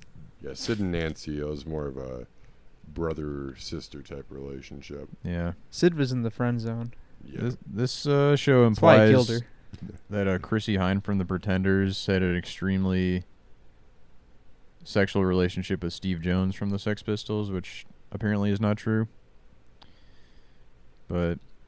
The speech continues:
Speaker 2: I mean, he wrote in his book, so they put it in the show.
Speaker 3: Well, books don't lie.
Speaker 2: It's true.
Speaker 3: I'm reading a book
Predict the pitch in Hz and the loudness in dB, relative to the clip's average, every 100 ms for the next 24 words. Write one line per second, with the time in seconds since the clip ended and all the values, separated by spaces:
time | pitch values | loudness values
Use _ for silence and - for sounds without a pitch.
0 | - - - - 95 92 104 104 107 98 | -20 -20 -16 -6 -2 2 4 6 6 6
1 | 95 87 92 87 - - 87 85 87 85 | 4 2 0 -2 -2 -2 -2 -2 -2 -2
2 | 80 78 82 82 - - - - - - | -4 -4 -4 -4 -6 -16 -20 -20 -20 -20
3 | - - - - - - - - - - | -20 -20 -20 -20 -20 -20 -20 -20 -20 -20
4 | - - - - - 160 151 131 233 - | -20 -20 -20 -20 2 4 6 6 2 4
5 | 175 139 127 131 - 143 - - - - | 0 2 0 -2 -4 -12 -16 -18 -18 -18
6 | - - - - - - - - 147 80 | -20 -20 -18 -16 -16 -16 -10 0 0 0
7 | - - - 139 160 165 151 131 147 | -6 -20 -6 0 4 4 4 4 4